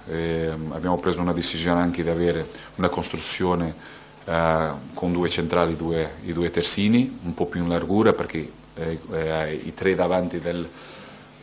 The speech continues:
cercando di, di, ehm, di far sì che i tre davanti del nostro, che il nostro avversario potessero correre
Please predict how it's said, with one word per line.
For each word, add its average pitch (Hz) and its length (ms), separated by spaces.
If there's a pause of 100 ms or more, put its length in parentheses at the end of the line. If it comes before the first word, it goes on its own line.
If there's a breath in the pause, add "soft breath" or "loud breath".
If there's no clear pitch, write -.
(100)
cercando 92 500
di, 87 340 (120)
di, 87 380
ehm, 82 520
di 85 120
far 90 260
sì - 260
che - 160
i 85 300
tre 90 160
davanti 87 380
del 85 200
nostro, 85 420
che 87 220
il 85 60
nostro 85 240
avversario 82 380
potessero 87 420
correre 85 520